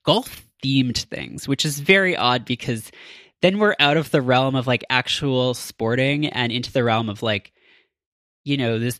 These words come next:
imagery being sort of divorced from its original context and just being put on other things.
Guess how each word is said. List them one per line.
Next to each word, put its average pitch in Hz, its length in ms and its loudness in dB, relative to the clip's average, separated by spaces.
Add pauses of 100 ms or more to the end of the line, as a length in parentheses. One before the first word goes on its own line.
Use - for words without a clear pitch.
imagery 127 720 2
being 123 380 0
sort 123 200 0
of 123 100 -2
divorced 120 560 -2
from 135 240 0
its - 320 -4 (100)
original 123 460 -2
context - 680 -2
and 127 120 -2
just - 140 -6
being 127 220 0
put - 380 0 (100)
on 127 360 0
other 120 260 0
things. 104 640 -4